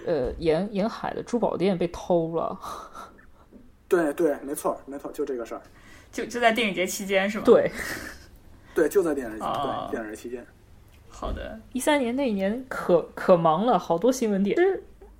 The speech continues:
Speaker 1: 其实一三年的时候还不太有蹭红毯，还不像后来就大家都很喜欢去走红毯嘛，红毯。<laughs> 但是后来就越来越多，越来越多。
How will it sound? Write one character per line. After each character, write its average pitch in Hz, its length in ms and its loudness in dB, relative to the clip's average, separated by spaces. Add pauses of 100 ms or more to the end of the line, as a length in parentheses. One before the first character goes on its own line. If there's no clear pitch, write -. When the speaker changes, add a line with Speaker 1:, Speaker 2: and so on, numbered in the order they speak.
(220)
Speaker 1:
其 277 160 0
实 339 140 2
一 320 160 2
三 349 260 4
年 175 160 2
的 165 80 0
时 - 100 -6
候 175 140 2
还 190 340 -2
不 226 220 -8
太 359 240 0
有 - 240 -2
蹭 - 240 -4
红 151 180 -8
毯， - 340 -10
还 208 180 -4
不 208 120 -2
像 240 160 2
后 240 300 2
来 156 220 2
就 175 160 -2
大 190 120 -2
家 190 160 2
都 208 220 0
很 165 180 -4
喜 - 180 -8
欢 160 220 -6
去 170 200 -4
走 - 180 -6
红 - 160 -10
毯 - 200 -10
嘛， - 100 -14 (340)
红 - 180 -10
毯。 - 220 -10 (800)
<laughs> - 880 -18
但 285 160 8
是 285 200 2 (540)
后 370 240 6
来 175 160 6
就 220 160 2
越 330 220 4
来 165 180 0
越 170 180 -2
多， 170 220 -4
越 262 160 -2
来 123 140 -2
越 - 160 -10
多。 - 340 -12